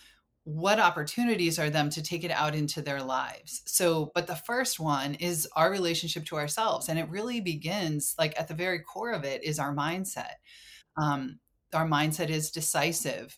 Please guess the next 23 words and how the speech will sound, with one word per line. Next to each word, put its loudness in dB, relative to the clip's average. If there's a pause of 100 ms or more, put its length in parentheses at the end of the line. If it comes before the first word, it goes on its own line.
It's, -2 (460)
it 0
really 2
determines, 0
you -2
know, 0
who -2
we -4
are 2
or -2
who -4
we -2
aren't -2
in 2
those 0
moments 0
that -4
are -2
our -4
challenging -4
moments. -2 (520)
And, 2
uh, -2